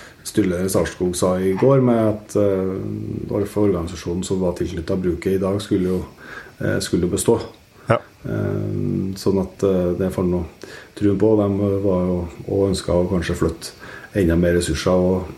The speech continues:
Speaker 1: eh, til, til det området. Så, eh, nei, det var, synes jeg var en, eh, var en gledens, eh, en gledens dag. Nå har det vært i allerede solgt, eh, langt over en million mål, eh, som der Statskog ikke var på ballen i,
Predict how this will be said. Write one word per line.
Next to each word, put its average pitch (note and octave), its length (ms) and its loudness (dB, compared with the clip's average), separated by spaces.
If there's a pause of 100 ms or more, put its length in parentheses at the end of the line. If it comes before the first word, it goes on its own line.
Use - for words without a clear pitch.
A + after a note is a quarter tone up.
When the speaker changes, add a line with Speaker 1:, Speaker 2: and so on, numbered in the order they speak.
(120)
Speaker 1:
eh, G2+ 420 -4
til, F2 260 0 (420)
til F#2 160 2
det F#2 100 4
området. F#2 400 2
Så, G#2 140 2 (100)
eh, G2 600 -4 (280)
nei, B2 140 4
det B2 180 6
var, A#2+ 180 4
synes A2 200 0
jeg G#2+ 80 4
var G#2 140 6
en, G#2 140 6
eh, G2+ 540 2
var G#2 160 0
en G#2 120 2
gledens, F#2+ 600 2
eh, G2 300 0 (380)
en G2+ 120 0
gledens F#2+ 400 2
dag. F#2+ 300 2
Nå G2+ 60 -2
har G2 100 0
det F#2 160 2
vært F#2+ 300 0
i F#2 100 2 (680)
allerede F#2 360 2
solgt, - 420 -2
eh, F#2 1500 -2
langt F#2 300 2
over F#2+ 120 4
en F#2+ 140 4
million F2+ 280 4
mål, F2 300 4
eh, F2+ 960 -6
som G2 300 0
der F#2 160 2
Statskog F2+ 400 2
ikke D3 160 2
var A2 80 4
på G2+ 100 0
ballen F#2+ 260 2
i, F#2+ 120 2